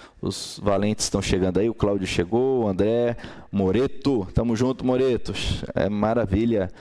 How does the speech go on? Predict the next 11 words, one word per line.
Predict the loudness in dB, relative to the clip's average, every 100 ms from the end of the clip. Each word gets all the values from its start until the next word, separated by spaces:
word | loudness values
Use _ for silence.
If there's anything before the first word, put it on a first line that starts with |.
| -18 -16
ofi-, | -12 -2 0 0 -2
oficina | -4 -2 0 2
de | 0
música, | 2 2 2 -2 0 0 0 -4 -14 -20 -16 -12 -2
marcando | 0 0 -2
presença. | 0 0 2 0 0 0 0 -2 -6 -18 _ -4
E | 0
dá | 0
tempo | 0 -2 -2
de | -4
compartilhar. | -4 0 -2 0 0 2 0 -2